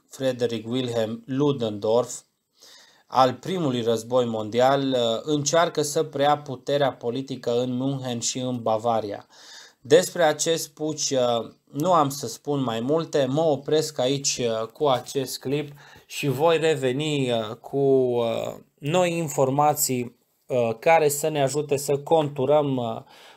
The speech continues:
portretul complet al lui, uh, Adolf Hitler. Vă mulțumesc că m-ați ascultat până aici.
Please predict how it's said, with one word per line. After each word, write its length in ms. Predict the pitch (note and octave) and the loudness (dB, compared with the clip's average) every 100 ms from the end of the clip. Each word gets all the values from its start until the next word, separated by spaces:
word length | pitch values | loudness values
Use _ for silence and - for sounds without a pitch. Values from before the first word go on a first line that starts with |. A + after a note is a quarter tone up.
| _ _ _ _ | _ _ _ _
portretul 800 | - C#3+ C#3 D3 E3+ F3 D#3 C3+ | 4 4 4 2 2 2 -2 -4
complet 640 | - C3+ B2+ B2 C#3+ D#3 D#3 | 0 0 0 0 2 2 0
al 220 | B2+ B2+ | 4 4
lui, 260 | B2+ A#2 A2+ | 4 0 0
uh, 220 | A2 A2 | 0 -2
Adolf 520 | - C#3 C#3+ B2 A2+ - | 2 6 6 4 0 -2
Hitler. 580 | C#3 C#3+ C#3+ D3 C#3+ C#3+ - - - - _ | -6 -4 0 0 0 -6 -18 -20 -20 -20 _
Vă 240 | A#2+ A#2+ G3 | -4 4 6
mulțumesc 680 | G3 F#3 - D#3 F3+ F3 | 6 0 -2 0 0 0
că 120 | - E3+ | -2 0
m-ați 320 | D#3+ D3+ D3+ | 2 2 2
ascultat 680 | C#3 - B2+ A#2+ D3 C#3+ C#3+ | 0 0 -4 2 4 4 0
până 220 | C#3+ B2+ | 0 2
aici. 420 | A#2+ D3 C#3+ - | 2 0 -2 -12